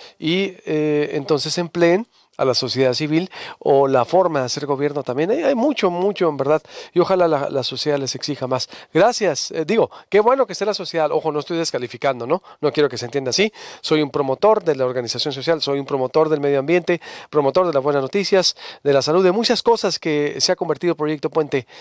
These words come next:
eh, la verdad, y las grillas no lo llevan a, a, a nada, eh, y por eso creo en este tipo de periodismo, eh, pero sí también creo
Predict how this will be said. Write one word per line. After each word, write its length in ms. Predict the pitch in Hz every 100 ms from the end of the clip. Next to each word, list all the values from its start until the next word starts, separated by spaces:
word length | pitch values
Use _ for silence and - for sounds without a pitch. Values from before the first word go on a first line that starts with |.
| - -
eh, 280 | 143 143 139
la 120 | 127
verdad, 300 | 123 147 160
y 180 | 147 131
las 340 | 123 135 131
grillas 460 | 127 180 180 - - _ _
no 300 | 147 160 175
lo 100 | 165
llevan 260 | 156 165 156
a, 60 |
a, 500 | 131 127 131 127 123
a 60 | 139
nada, 320 | 156 156 135 - - -
eh, 220 | 139 139
y 120 | 147 131
por 160 | 139
eso 260 | 151 160 - - -
creo 180 | 165 170
en 80 | 160
este 160 | -
tipo 200 | 156 151
de 40 | 147
periodismo, 480 | 139 147 151 135 - - - -
eh, 140 | 131
pero 220 | - 139 123
sí 100 | 123
también 240 | 131 147
creo 300 | 185 190 190